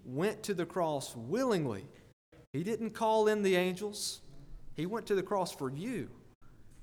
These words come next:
I mean, that is love that we cannot fathom. No wonder, no wonder the angels are curious about that. As they are sitting there at his throne and their whole purpose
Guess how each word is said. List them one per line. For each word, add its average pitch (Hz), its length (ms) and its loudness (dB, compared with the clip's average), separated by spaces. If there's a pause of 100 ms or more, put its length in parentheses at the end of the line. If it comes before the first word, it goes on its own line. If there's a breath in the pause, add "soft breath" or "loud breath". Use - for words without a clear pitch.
(160)
I - 20 -10
mean, 135 200 -2
that 233 200 0
is 160 180 4
love 170 360 2
that 143 100 0
we 202 160 -2
cannot 156 420 -2
fathom. 160 520 0 (720)
No 202 160 2
wonder, 190 640 2 (340 loud breath)
no 208 140 4
wonder 220 340 4
the 170 220 4
angels 165 500 2
are 135 100 2
curious 151 580 2
about 117 320 2
that. 101 420 -2 (920)
As 151 180 2
they 240 160 4
are 202 80 6
sitting 214 400 0
there 196 200 6
at 180 80 4
his 190 200 4
throne 208 380 2
and 160 100 0
their 208 200 4
whole 208 280 4
purpose 226 800 0